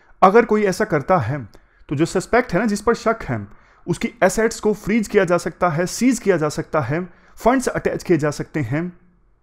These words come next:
ऐसे लोगों के जिन पे शक है। वैसे एक क्वेश्चन अब ये भी आता है कि ये अमेंडमेंट नेसेसरी क्यों है अभी?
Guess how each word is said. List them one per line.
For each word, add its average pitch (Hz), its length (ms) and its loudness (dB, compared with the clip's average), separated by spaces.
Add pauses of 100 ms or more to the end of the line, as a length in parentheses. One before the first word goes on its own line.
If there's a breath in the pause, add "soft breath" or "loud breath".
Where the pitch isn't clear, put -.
(160)
ऐसे 202 220 4
लोगों 147 240 2
के 165 100 4
जिन 196 140 2
पे 214 100 -2
शक 214 260 -6
है। 127 160 -4 (1400)
वैसे 208 260 6
एक 247 100 2
क्वेश्चन 226 240 0
अब 170 180 2
ये 165 120 8
भी 202 100 2
आता 170 240 0
है 165 160 0
कि 190 120 0
ये 208 320 2
अमेंडमेंट 202 520 2
नेसेसरी 175 460 0
क्यों 180 240 -2
है 117 140 0
अभी? 107 220 -4